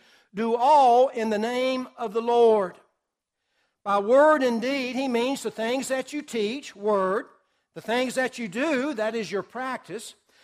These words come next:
In other words, everything you teach in the church, everything you do in the church, you do by the name of the Lord. And by name, we mean the authority of the Lord.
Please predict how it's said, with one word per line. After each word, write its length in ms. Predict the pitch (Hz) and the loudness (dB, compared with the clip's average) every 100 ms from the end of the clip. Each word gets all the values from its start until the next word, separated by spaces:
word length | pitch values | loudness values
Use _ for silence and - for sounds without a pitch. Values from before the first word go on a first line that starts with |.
| _ - | _ -6
In 140 | 233 | -2
other 200 | 285 330 | 0 2
words, 300 | 285 262 226 - | 4 4 2 0
everything 640 | 311 339 320 262 247 262 | 0 0 -4 -4 -2 -2
you 160 | 240 240 | -4 -6
teach 440 | - 339 302 - | -6 -4 -4 -4
in 100 | 220 | -6
the 100 | 190 | -6
church, 420 | - 196 208 285 | -4 -2 -2 -2
everything 560 | - 285 311 - 285 262 | -4 -4 -4 -2 0 0
you 160 | 240 | -2
do 320 | 185 277 339 302 | -6 -6 -2 -2
in 80 | |
the 100 | 208 | -2
church, 500 | 196 190 180 220 - - _ _ - | -6 -6 -2 -2 -4 -12 _ _ -8
you 160 | 277 | -6
do 340 | 233 302 339 294 | -4 -2 -2 -2
by 240 | 254 240 | 0 0
the 140 | 233 226 | 0 -2
name 400 | 247 294 302 262 | 2 2 2 2
of 100 | 233 | 0
the 100 | 226 | 0
Lord. 480 | 247 262 233 185 | 4 6 6 4
And 120 | 175 185 | -2 -4
by 180 | 185 | -4
name, 440 | 180 196 214 277 277 | -4 -2 -2 -2 -2
we 140 | 240 | -2
mean 340 | 240 233 269 247 | -2 -2 -4 -6
the 160 | 277 | -4
authority 640 | 285 - 339 349 311 226 214 | -6 -4 -2 2 2 0 -2
of 160 | 190 | -4
the 60 | 175 | -4
Lord. 380 | 190 185 170 160 | -4 -4 -4 -10